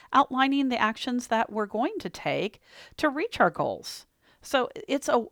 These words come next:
a way to create a roadmap for ourselves that can provide direction and keep us focused as we're working towards those goals. So we'll talk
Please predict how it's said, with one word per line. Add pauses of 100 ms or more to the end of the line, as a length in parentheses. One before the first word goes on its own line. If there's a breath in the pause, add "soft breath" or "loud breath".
(100)
a
way
to
create
a
roadmap
for
ourselves (520 loud breath)
that
can
provide
direction
and
keep
us
focused (300 loud breath)
as
we're
working
towards
those
goals.
So
we'll
talk